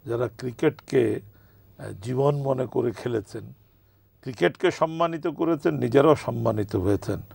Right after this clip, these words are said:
তারা, আহ, আন্তর্জাতিক ক্রিকেটের মেলা বসার আগে খেলোয়াড়দের কাছ থেকে, সংগঠকদের কাছ থেকে কী প্রত্যাশা তারা জানিয়েছেন।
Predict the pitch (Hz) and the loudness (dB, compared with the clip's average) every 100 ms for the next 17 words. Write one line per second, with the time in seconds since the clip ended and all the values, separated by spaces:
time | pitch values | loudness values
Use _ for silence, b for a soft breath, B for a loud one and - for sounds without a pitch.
0 | B B B B B - 113 127 147 - | B B B B B -8 -4 2 2 2
1 | - _ - - - _ - - - - | -4 _ -20 -20 -20 _ -6 -6 -8 -14
2 | - - - - 113 120 117 120 123 131 | -20 -20 -20 -6 -6 -4 -4 -4 0 0
3 | 117 139 - 135 120 - 139 127 113 117 | 2 -4 -6 -8 -4 -2 0 -2 -2 0
4 | 127 127 131 - 120 107 98 120 98 - | 2 2 0 -2 -4 -4 0 2 2 -4
5 | - b b b _ - 117 123 123 113 | -20 b b b _ -4 2 4 2 2
6 | 135 113 123 - - 110 - 120 - - | -2 0 -6 -6 -10 -12 -10 -12 -16 -20
7 | b b b - - 123 131 135 147 123 | b b b -14 -8 -6 0 2 4 2
8 | 117 117 - 113 - 113 - 117 - - | 0 -2 -4 -8 -8 -10 -8 -10 -10 -8
9 | 127 - 127 - 110 147 139 117 107 101 | -4 -2 -4 -2 -2 -2 -2 -2 -2 -2
10 | 101 110 104 - 143 | -4 -4 -6 -8 -10